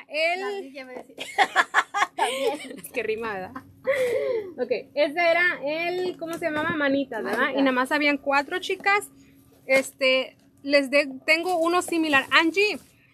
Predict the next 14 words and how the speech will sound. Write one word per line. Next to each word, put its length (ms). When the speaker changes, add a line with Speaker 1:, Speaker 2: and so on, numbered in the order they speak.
Speaker 1:
maybe 600
nos 160
llegan 360
el 180
lunes, 380
pero 120
no 100
estoy 200
segura, 380
chula. 240
Yo 200
te 80
dejo 200
saber. 260